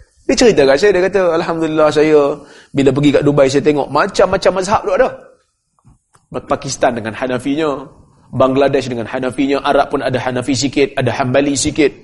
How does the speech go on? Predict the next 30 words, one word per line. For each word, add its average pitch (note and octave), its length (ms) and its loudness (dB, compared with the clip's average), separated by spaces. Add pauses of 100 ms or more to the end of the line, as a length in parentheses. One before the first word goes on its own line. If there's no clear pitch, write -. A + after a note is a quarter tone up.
(600)
So, - 160 2
saya E3 160 4
terbuka D#3 480 2
minda. B2 400 -2 (960)
Saya D#3+ 240 2
de-, D3+ 80 -10
saya E3+ 160 0
belajar D#3 320 4
dengan C#3+ 160 0
syekh-syekh C3+ 560 -4
Arab, C#3+ 500 0 (380)
dengar E3 320 0
hadis-hadis D3 500 -2
yang C3+ 140 -2
sahih. C3+ 340 -2 (460)
Oh, F3+ 80 8
rupanya F#3+ 560 0
sunnah F#3 480 -2
malam E3 400 0
Jumaat F3+ 400 -4
ni F#3+ 80 -4
bukan F3+ 320 -2
baca E3 160 0
Yasin. E3 720 -4 (320)
Sunnah A#3+ 400 2
malam F3+ 320 2
Jumaat D#3+ 400 -4
ni G3+ 80 -4
baca D#3+ 240 2
apa? C3 160 -4